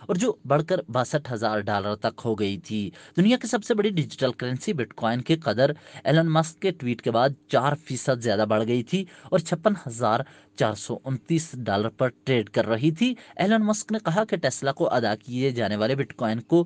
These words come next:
रवायती करेंसी में तब्दील नहीं किया जाएगा, बल्कि उन्होंने दीगर तफसीलात बताई कि बिटकॉइन की अदायगी किस तरीक़ेकार के तहत होगी। ये तमाम तफसीलात आपके सामने रखने का मकसद ये है कि ताकि आपको भी आगाही हासिल हो सके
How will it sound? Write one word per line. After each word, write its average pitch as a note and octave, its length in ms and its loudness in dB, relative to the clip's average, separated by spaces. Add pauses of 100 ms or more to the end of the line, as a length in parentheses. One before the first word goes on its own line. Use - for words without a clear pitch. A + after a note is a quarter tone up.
(280)
रवायती D3 320 2
करेंसी B2+ 400 -6
में D3+ 120 -2
तब्दील A2 380 0
नहीं A#2 200 -4
किया C3 260 0
जाएगा, A#2+ 380 2
बल्कि E3+ 300 2 (300)
उन्होंने F#3+ 280 4
दीगर B2+ 300 -2
तफसीलात A#2 640 -2
बताई D#3 340 0
कि F3 120 2
बिटकॉइन A#2+ 400 -2
की A#2 160 0
अदायगी G#2+ 400 -2
किस - 260 -4 (100)
तरीक़ेकार A2 720 -4
के C3 100 0
तहत A2+ 400 -4
होगी। A2 300 -2 (600)
ये - 140 2
तमाम D4 280 4
तफसीलात E3 480 4 (120)
आपके C3 360 0
सामने A#2+ 340 -2
रखने C3 320 -2
का C#3 100 -2
मकसद G2+ 400 -6
ये A#2 120 -2
है E3+ 140 0
कि E3+ 100 -6
ताकि B2+ 280 -4
आपको G#2+ 380 -4
भी D3 120 2 (120)
आगाही A#2+ 440 -2
हासिल G#2+ 360 -4
हो A2 140 -4
सके C#3+ 280 0